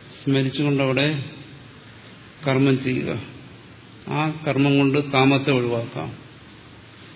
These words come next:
അപ്പൊ അവിടെ കർമ്മത്യാഗവും സംഭവിക്കും. ആ കർമ്മത്യാഗത്തിന്റെ അടയാളം എന്താണ്? കാമനകൾ ഒഴിവാക്കുക. അതാണ് കർമ്മത്യാഗത്തിന്റെ അടയാളം. അല്ല, ഉള്ളിൽ കാമനകളില്ലേ,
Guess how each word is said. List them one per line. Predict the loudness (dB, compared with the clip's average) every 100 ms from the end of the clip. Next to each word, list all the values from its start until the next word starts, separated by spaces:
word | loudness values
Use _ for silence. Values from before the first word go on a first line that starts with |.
| -20 -20 -20 -20 -20 -20 -20 -20 -20 -20 -20 -20 -20 -20 -20 -20 -20 -20 -20 -18 -12
അപ്പൊ | -8 -4
അവിടെ | 0 4 4 2 -4 -16 -18 -20 -20 -20 -20 -8
കർമ്മത്യാഗവും | 0 4 4 4 4 6 4
സംഭവിക്കും. | 4 -2 -4 -6 -10 -16 -20 -20 -20 -20 -20 -20 -20 -20 -20 -20 -20 -20 -14 -4
ആ | -2
കർമ്മത്യാഗത്തിന്റെ | 2 6 6 6 6 6 4 -2 -2 0 2
അടയാളം | 4 6 6
എന്താണ്? | 4 4 4 2 0 -2 0
കാമനകൾ | 2 2 0 -2 -4 -6
ഒഴിവാക്കുക. | -6 -4 -4 -4
അതാണ് | -4 -4
കർമ്മത്യാഗത്തിന്റെ | -4 -4 -4 -4 -4 -4 -6 -10 -12
അടയാളം. | -12 -14 -16 -18 -20 -20 -20 -20 -20 -20 -20 -20 -20 -14 -8
അല്ല, | -4 -4 -2 2
ഉള്ളിൽ | 4 4 2 4
കാമനകളില്ലേ, | 4 6 6 4 4 6 6 6 2